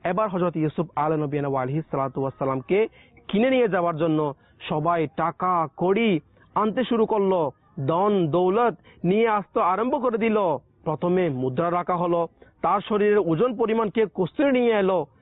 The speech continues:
আবার ওজন পরিমাণ কেউ রেশম নিয়ে এলো, ওজন পরিমাণ আবার কেউ রূপা দিতে প্রস্তুত হয়ে গেল।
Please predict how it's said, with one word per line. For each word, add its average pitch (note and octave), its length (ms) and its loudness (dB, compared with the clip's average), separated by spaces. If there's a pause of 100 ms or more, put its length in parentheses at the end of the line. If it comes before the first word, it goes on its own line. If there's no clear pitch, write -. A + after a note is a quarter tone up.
(240)
আবার E3+ 300 0 (140)
ওজন F#3 300 2
পরিমাণ G3 600 2 (300)
কেউ G3 240 2
রেশম D3 360 -2
নিয়ে C#3+ 340 2
এলো, B2+ 300 0 (440)
ওজন D3+ 300 2
পরিমাণ F3+ 400 2
আবার F3 240 0
কেউ F#3 340 0 (260)
রূপা D#3+ 300 0
দিতে G3 200 0
প্রস্তুত G3 340 -4
হয়ে B3 220 4
গেল। A3+ 360 0